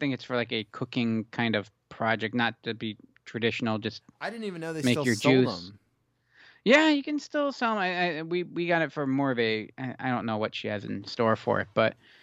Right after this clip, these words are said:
Speaker 1: yeah, my mom used to get those all the time.
Speaker 2: Uh, my
Speaker 1: You know, and
Speaker 2: parents
Speaker 1: just
Speaker 2: never
Speaker 1: dump
Speaker 2: did.
Speaker 1: the concentrate in, stir it up, and
Speaker 2: That's a lot more work than taking out a bo-, a can opener and popping two tops in a can.
Speaker 1: Yeah.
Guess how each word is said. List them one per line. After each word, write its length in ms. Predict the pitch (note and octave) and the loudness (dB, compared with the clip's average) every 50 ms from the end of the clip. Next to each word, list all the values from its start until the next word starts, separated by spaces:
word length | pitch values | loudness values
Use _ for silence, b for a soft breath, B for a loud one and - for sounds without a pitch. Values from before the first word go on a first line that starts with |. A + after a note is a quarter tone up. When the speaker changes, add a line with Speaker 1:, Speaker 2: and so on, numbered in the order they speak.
| b b _ | b b _
Speaker 1:
yeah, 100 | F3 F3 | 4 4
my 200 | E3 F3+ A3 A#3 | 6 6 6 6
mom 260 | G3+ G3+ G3+ F#3+ F#3 | 6 4 4 2 0
used 160 | F3 D#3+ - | -2 -4 -6
to 60 | - C3 | -4 -4
get 160 | C#3+ D3 - | -4 -2 -2
those 180 | D3+ C3 A#2+ | -2 -2 -2
all 100 | C#3 A2+ | -2 -4
the 60 | G2+ G2+ | -6 -6
time. 500 | - C3+ D3+ D#3+ - E2+ - - C3+ - _ _ - | -6 -4 -4 -4 -4 -6 -12 -18 -20 -20 _ _ -18
Speaker 2:
Uh, 160 | C3 C3+ C3+ | -16 -16 -12
my 80 | C3 B2 | -8 -6
Speaker 1:
You 40 | B2 | -4
know, 120 | B2 C3+ D3+ | -2 0 0
and 100 | D3 B2+ | -2 -2
Speaker 2:
parents 40 | B2 A#2+ - | -4 -8 -12
Speaker 1:
just 20 | A#2+ | -14
Speaker 2:
never 220 | A2 G#2+ G#2 G#2+ | -18 -20 -10 -6
Speaker 1:
dump 160 | C#3 C3 B2+ | -4 -4 -4
Speaker 2:
did. 80 | G2+ G2+ | -4 -6
Speaker 1:
the 80 | C3+ | -6
concentrate 720 | - - B2+ B2 B2+ A#2 B2 C3 B2+ - - C3+ C3 C3 | -2 0 0 0 2 0 -2 -4 -4 -2 0 0 2 2
in, 180 | C3 B2+ B2+ B2+ | 2 0 0 -2
stir 300 | - - - A#2 A2+ A#2 | -2 -2 -2 0 2 2
it 40 | A#2 | 2
up, 220 | B2 B2+ B2+ - | 2 0 0 -2
and 220 | A#2 G#2+ G#2 G2+ G#2 _ _ _ _ _ _ _ _ _ _ _ _ _ | -4 -4 -4 -6 -8 _ _ _ _ _ _ _ _ _ _ _ _ _
Speaker 2:
That's 180 | - - - - | -20 -20 -16 -14
a 40 | F3 | -12
lot 340 | E3 D3 D3 D#3+ E3+ E3 | -10 -6 -2 -2 -2 0
more 220 | D#3+ D#3+ D#3+ D#3 D3 | 0 0 0 2 2
work 300 | D3 D3 D3+ D3+ - - | 4 6 4 4 4 2
than 160 | C3 A#2+ A#2+ | 0 -2 0
taking 260 | - C#3+ C#3 A#2+ C3 | 0 0 0 2 2
out 160 | C3 B2 B2 | 0 0 -2
a 60 | A#2+ G#2+ | -4 -4
bo-, 280 | F#2+ - A#2 B2 C3 B2 | -2 -2 0 0 0 -2
a 80 | B2+ - | -4 -6
can 240 | - C#3+ C3 B2+ | -4 -4 -2 0
opener 400 | B2 B2 A#2+ - B2 A#2+ A2+ A2 | 0 -2 -2 -2 -2 -2 -2 -2
and 120 | G#2 G2+ - | -4 -6 -4
popping 380 | - B2+ B2 A#2+ - A#2 G#2 | -2 -2 -2 0 -2 -4 -6
two 160 | G2+ - A#2+ A#2 | -6 -6 -6 -6
tops 400 | - - A#2+ A#2+ A#2+ - - B2 | -4 -2 -2 -2 -2 -4 -6 -8
in 80 | A2 | -8
a 80 | G#2+ G2 | -8 -8
can. 380 | - A#2+ A#2+ A#2 A2 G#2 G2 | -8 -10 -10 -8 -8 -10 -12
Speaker 1:
Yeah. 100 | G2 - | -12 -14